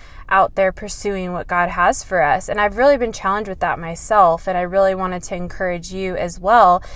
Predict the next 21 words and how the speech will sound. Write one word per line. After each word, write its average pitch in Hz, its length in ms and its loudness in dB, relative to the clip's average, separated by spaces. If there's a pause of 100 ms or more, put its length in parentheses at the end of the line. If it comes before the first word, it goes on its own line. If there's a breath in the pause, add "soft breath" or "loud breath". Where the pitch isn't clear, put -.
(320 loud breath)
And 202 340 -2
God's 226 240 6
just 254 180 -4
saying, 220 520 -6 (340)
tell-, 262 260 2
he's 226 240 -4
been 220 160 -2
telling 254 360 -2
me 226 200 -4
lately 180 600 -6
that 190 180 0
I 190 100 0
need 190 280 -6
to 220 140 -6
pursue 247 640 -4
my 294 200 0
dreams 180 420 -6
and 196 200 -4
run 190 180 -2
after 220 480 0
them 180 300 -2